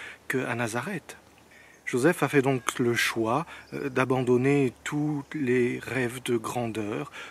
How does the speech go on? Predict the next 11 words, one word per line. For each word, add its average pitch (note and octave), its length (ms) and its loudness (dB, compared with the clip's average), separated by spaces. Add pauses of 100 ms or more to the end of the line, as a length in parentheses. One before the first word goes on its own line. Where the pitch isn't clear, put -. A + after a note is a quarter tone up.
(120)
euh, D3+ 240 -4
aussi D3 560 2
mesurés, C#3 840 4
aussi C#3 380 4
raisonnables C3 680 2
que - 120 -4
nous A#2 120 -4
semblent A#2 300 -2
être A#2+ 240 -4
les A#2 100 0
grandeurs. A2+ 520 -4